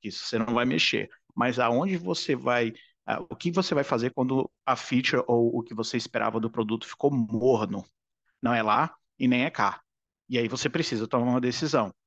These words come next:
É, e aí eu acho que mora o desafio, porque quando a gente fala de requerimentos de produtos, quando a gente descreve lá uma funcionalidade, fala, "Olha, tá aqui o trigger de sucesso e tudo mais", a, a, a verdade é que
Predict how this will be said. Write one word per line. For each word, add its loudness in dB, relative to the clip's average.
É, -4
e 0
aí 2
eu 4
acho 0
que -6
mora 0
o -2
desafio, -8
porque -2
quando 2
a 4
gente 2
fala 4
de 0
requerimentos 0
de -4
produtos, 2
quando 2
a 0
gente -4
descreve 2
lá 6
uma 4
funcionalidade, 0
fala, 0
"Olha, -2
tá -2
aqui -2
o 2
trigger -2
de -12
sucesso -2
e -10
tudo -8
mais", 0
a, 2
a, 2
a 2
verdade 0
é -16
que -6